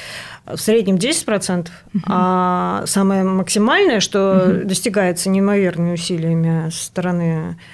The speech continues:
Speaker 1: м, маркетологов, агентств, двадцать пять.
Speaker 2: Мгм.
Speaker 1: И если вы дадите десять контактов, соответственно, два с половиной человека ответят, а, для оценки этого будет недостаточно. Но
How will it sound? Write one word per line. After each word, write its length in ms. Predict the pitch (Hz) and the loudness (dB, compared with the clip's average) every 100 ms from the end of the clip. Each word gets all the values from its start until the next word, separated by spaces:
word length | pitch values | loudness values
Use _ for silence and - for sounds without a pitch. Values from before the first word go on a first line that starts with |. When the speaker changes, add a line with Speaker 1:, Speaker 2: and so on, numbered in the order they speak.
| - - - | -20 -20 -14
Speaker 1:
м, 360 | 196 175 180 175 | -6 -4 -2 -2
маркетологов, 640 | 175 170 185 175 170 170 180 | -2 -4 -2 0 0 -2 -4
агентств, 480 | 175 269 320 - - | -2 -2 -4 -8 -8
двадцать 380 | 190 180 220 - | -4 -2 -2 -2
пять. 260 | 170 165 - _ | -4 -4 -14 _
Speaker 2:
Мгм. 280 | 202 190 180 | -4 -2 0
Speaker 1:
И 60 | 196 | 0
если 840 | 208 233 208 202 202 202 196 190 202 - | 2 2 2 2 2 2 0 -2 -6 -14
вы 320 | - - 202 | -14 -6 -2
дадите 600 | 202 190 180 - 180 180 - - _ - | 0 0 -2 -2 -4 -4 -10 -20 _ -16
десять 440 | - 165 - 262 | -10 -8 -6 -4
контактов, 540 | 339 339 381 370 370 370 | 0 2 0 0 -4 -4
соответственно, 720 | - 208 190 202 190 196 185 185 | -6 -4 0 0 0 0 0 0
два 200 | 175 202 | -2 -2
с 60 | |
половиной 260 | - 196 175 | 0 0 0
человека 320 | - 175 175 | -2 -4 -4
ответят, 560 | 170 - 175 302 320 - - - - - | -6 -8 -6 -4 -6 -10 -18 -16 -16 -12
а, 480 | - 180 180 202 - 190 | -6 -4 -2 -4 -6 -8
для 300 | 202 190 185 | -8 -2 -2
оценки 320 | 175 254 254 | 0 -2 -2
этого 180 | 185 180 | -2 -2
будет 200 | 170 185 | -2 -2
недостаточно. 720 | 180 190 - 160 - - 160 143 - | -2 -4 -4 -6 -6 -10 -10 -10 -2
Но 380 | 214 269 170 | 2 2 0